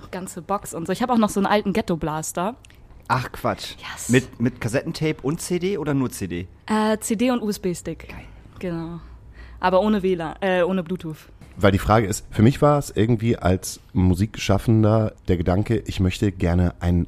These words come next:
Speaker 3: Album haben und ich
Speaker 1: Mhm.
Speaker 3: möchte gerne dieses Album, ähm, gerade halt mit fünfundzwanzig, ich will's halt physisch in der Hand haben. Ich möchte nicht, dass es auf irgendeinem Rechner versauert oder die fünf besten Tracks halt auf MySpace rumhängen. Da war ich nämlich fünfundzwanzig.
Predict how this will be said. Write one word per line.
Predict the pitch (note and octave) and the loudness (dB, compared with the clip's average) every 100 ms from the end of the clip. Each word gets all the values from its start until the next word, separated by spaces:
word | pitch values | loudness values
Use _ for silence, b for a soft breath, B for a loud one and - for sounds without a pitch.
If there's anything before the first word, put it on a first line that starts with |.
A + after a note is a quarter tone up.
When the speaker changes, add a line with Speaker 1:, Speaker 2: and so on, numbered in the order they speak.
| - | 0
Speaker 3:
Album | F2+ F#2+ F2 D#2 | 2 4 4 2
haben | D#2 D#2 D2+ | 0 -2 -2
und | E2 | -6
ich | - | -2
Speaker 1:
Mhm. | |
Speaker 3:
möchte | F#2 E2 | -2 0
gerne | F2 F2 | 0 0
dieses | D#2+ E2 - | 0 -4 -4
Album, | F2 G2 F#2+ F#2 B B B B | -2 0 0 0 B B B B
ähm, | E2+ F2 F2 - | -2 0 0 -2
gerade | F#2+ A2+ | 2 2
halt | A#2 - | 2 -2
mit | |
fünfundzwanzig, | F#2+ G2 - G2 G#2 - B B | -2 0 2 0 0 -8 B B
ich | - | 0
will's | G#2+ - | 2 2
halt | G2+ | -2
physisch | - A#2 G#2+ F2+ | 2 2 4 0
in | F#2+ F2+ | 2 2
der | D#2 | 2
Hand | F2+ F2+ | 2 0
haben. | D#2+ D#2 D#2 D#2+ - - | 0 0 0 -4 -8 -6
Ich | - | 2
möchte | F#2 G2+ | 2 4
nicht, | F#2 | 2
dass | F#2+ | 0
es | E2+ | -2
auf | F2 | 0
irgendeinem | F2+ F#2+ F2 | 2 2 2
Rechner | G2 G2+ A2+ | 0 2 2
versauert | G#2+ G2 G2+ A2 G#2+ - | 2 4 4 4 2 0
oder | F2 F2 - B B B - | 2 2 0 B B B -12
die | F2+ F2 | -8 -2
fünf | F#2+ - | -2 2
besten | F2+ - | 0 0
Tracks | - F#2 - | -2 -2 0
halt | F#2 | -2
auf | - | 0
MySpace | F2 F2 F#2+ F2+ | 0 0 0 -2
rumhängen. | F#2+ F2 F#2 F#2+ | 0 0 2 0
Da | - D#2 | -2 -4
war | - | -4
ich | - | -4
nämlich | E2 | -2
fünfundzwanzig. | E2+ E2 E2 E2 | -2 0 -2 -2